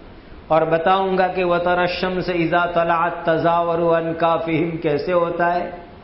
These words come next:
وَإِذَا غَرَبَتْ تَقْرِضُهُمْ ذَاتَ الشِّمَالِ کیسے ہوتا ہے، وَهُمْ فِي فَجْوَةٍ مِّنْهُ کیا ہے، کہاں ہے، اس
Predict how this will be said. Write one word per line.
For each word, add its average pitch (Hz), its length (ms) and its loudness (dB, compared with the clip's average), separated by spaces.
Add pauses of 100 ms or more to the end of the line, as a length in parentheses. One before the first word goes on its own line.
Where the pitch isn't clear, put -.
(400)
وَإِذَا 165 400 2 (100)
غَرَبَتْ 170 480 0
تَقْرِضُهُمْ 175 720 0
ذَاتَ 165 260 2
الشِّمَالِ 170 680 0
کیسے 151 300 0
ہوتا 180 340 2 (120)
ہے، 185 100 2 (480)
وَهُمْ 180 300 2 (120)
فِي 185 200 2
فَجْوَةٍ 175 440 2 (240)
مِّنْهُ 180 440 0
کیا 160 280 2
ہے، 175 220 0
کہاں 165 420 0
ہے، 175 160 -2 (640)
اس 151 160 -4